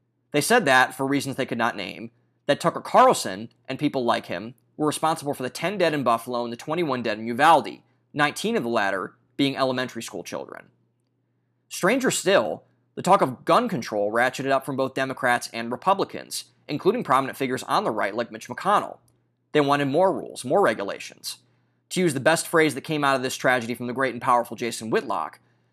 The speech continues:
they are attempting to solve a spiritual problem with a secular solution.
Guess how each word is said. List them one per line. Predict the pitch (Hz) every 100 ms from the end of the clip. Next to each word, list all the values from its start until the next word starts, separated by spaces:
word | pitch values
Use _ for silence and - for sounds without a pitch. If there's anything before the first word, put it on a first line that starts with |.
| _
they | 151
are | 190
attempting | 208 220 202
to | 175
solve | - 143 123
a |
spiritual | - - 156 208 240
problem | - 151 123 101 104 113 _ -
with | 147
a | 139
secular | - 123 120 110
solution. | - 117 117 110 -